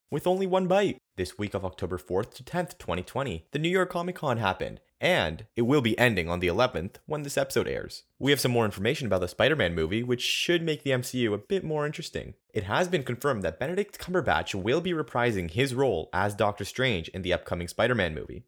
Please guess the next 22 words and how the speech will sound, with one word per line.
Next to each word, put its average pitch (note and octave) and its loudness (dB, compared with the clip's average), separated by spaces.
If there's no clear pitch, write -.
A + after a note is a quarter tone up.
It G#2+ -2
is G#2+ 0
said C#3 0
he C3 -2
will C#3 0
be E3 -2
the E3 0
new E3 0
mentor E3 -2
for F2 -8
Peter E2+ -4
Parker. - -2
However, A2 4
on G2+ 2
the A2 6
other D#3 8
hand, F#2 0
sadly, D3 2
Soul D3 4
has A2 0
been F#2+ 0
delayed F2 2